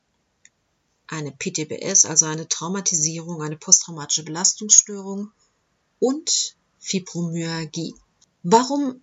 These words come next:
bin ich eigentlich auf die Idee gekommen, diesen Podcast zu starten? Ich war in den letzten Jahren in verschiedenen Kliniken, Tageskliniken vor allem und in meinem zweiten Tagesklinikaufenthalt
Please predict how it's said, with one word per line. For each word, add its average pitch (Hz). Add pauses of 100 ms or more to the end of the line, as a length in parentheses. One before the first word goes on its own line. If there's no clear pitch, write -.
(120)
bin 285
ich 339
eigentlich 233
auf 202
die 185
Idee 185
gekommen, 190
diesen 165
Podcast -
zu -
starten? -
Ich -
war 233
in 196
den 175
letzten 180
Jahren 156
in 156
verschiedenen 156
Kliniken, 220
Tageskliniken 180
vor -
allem 156
und 151
in 156
meinem 151
zweiten 196
Tagesklinikaufenthalt 175